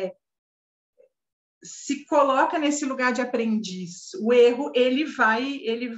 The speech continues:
vai ser uma oportunidade de aprendizado? Sim.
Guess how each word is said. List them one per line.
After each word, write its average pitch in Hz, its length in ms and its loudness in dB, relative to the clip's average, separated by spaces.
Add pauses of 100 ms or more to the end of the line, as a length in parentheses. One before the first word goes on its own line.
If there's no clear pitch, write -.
vai 226 220 -2
ser 233 500 0
uma 247 160 0
oportunidade 233 420 -4
de 214 60 -4
aprendizado? 226 600 -2
Sim. 185 440 -6